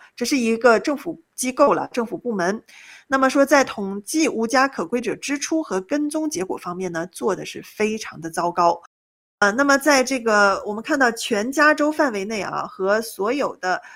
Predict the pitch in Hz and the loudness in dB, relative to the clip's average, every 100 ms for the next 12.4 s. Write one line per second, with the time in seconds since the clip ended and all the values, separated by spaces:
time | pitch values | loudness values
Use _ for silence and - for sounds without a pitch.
0 | _ 170 160 202 220 226 233 - 208 226 | _ -6 -6 -4 0 0 0 -4 -4 -4
1 | 160 156 - 269 220 175 - 196 277 277 | -6 -6 -2 -2 -2 -8 -10 -10 -4 -6
2 | - 202 - 170 180 190 277 277 247 233 | -4 -6 -4 -6 -6 -2 0 0 -4 -4
3 | 202 185 202 202 196 190 - _ _ _ | -4 -4 -4 -2 0 -2 -6 _ _ _
4 | _ 214 202 240 254 240 190 214 180 190 | _ -8 -6 -2 -4 -4 -2 -2 -2 -4
5 | 196 185 160 170 226 220 233 175 175 220 | -4 -4 -4 -4 -2 -4 -4 -6 -6 -6
6 | 226 185 175 175 202 165 - - 277 - | -4 -4 -4 -4 -4 -6 -8 -6 -6 -6
7 | 185 196 190 190 - 185 180 165 160 226 | -8 -8 -6 -8 -4 -4 -2 -4 -4 -4
8 | 233 214 185 180 240 214 185 - 202 196 | -2 0 0 2 4 4 0 -2 -6 -4
9 | 196 190 180 160 196 190 226 190 - _ | -4 -2 -4 -4 -8 0 2 2 -4 _
10 | _ _ _ - 311 311 320 269 202 240 | _ _ _ 0 2 6 6 4 2 2
11 | 247 247 240 196 196 254 214 202 202 240 | 2 2 0 0 -2 -2 0 0 0 -2
12 | 240 233 175 | 4 4 4